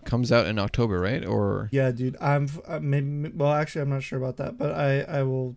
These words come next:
Speaker 2: I will check up on that. But Battlefield,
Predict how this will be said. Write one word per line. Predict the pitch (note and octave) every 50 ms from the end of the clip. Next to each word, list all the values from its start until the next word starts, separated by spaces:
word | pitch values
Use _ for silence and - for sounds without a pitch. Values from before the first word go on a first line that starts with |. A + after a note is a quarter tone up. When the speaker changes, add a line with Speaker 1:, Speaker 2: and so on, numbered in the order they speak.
| - -
Speaker 2:
I | C#3+
will | C#3+ C3 C#3
check | B2+ - - C#3 C3 -
up | C#3+ -
on | C#3+ C3
that. | C3 B2+ B2+ - - - - - - _ - _
But | - C#3 C#3 C#3 C3+ - - - - _ _ - _ _ _ -
Battlefield, | D#3 C3 - C#3+ D3 D#3 E3 F3 F3 - - F3+ E3+ E3 D#3+ D#3+ D#3+ D#3+ D#3+ D3+ C#3+ D3+